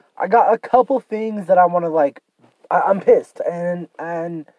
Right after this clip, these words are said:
I wanna go off on 'em. So, it's gonna take ten minutes each, twenty minutes each to go off on these things, but I'm gonna keep it short.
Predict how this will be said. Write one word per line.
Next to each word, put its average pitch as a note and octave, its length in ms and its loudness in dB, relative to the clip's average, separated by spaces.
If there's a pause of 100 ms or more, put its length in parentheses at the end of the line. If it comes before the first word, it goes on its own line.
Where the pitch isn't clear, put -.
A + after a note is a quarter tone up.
(1300)
I D#3+ 100 0
wanna A3+ 400 4
go F#3+ 300 6
off F#3+ 460 4
on B2 140 -8
'em. G#2+ 200 -16 (480)
So, D#3+ 800 -2
it's - 200 -16
gonna G#3 260 -6
take F#3+ 580 -4 (540)
ten B3 340 0
minutes F#3+ 400 -2
each, E3 340 -12 (440)
twenty G#3 400 -4
minutes F3 360 -6
each C3+ 340 -8
to D3 100 -8
go C#3+ 260 -4
off C#3 260 0
on B2+ 160 -10
these A2+ 180 -18
things, A2 300 -20 (320)
but C#3+ 340 2 (480)
I'm E3+ 140 -4
gonna D#3 160 -6
keep - 260 -20
it G#2 80 -18
short. G2 340 -16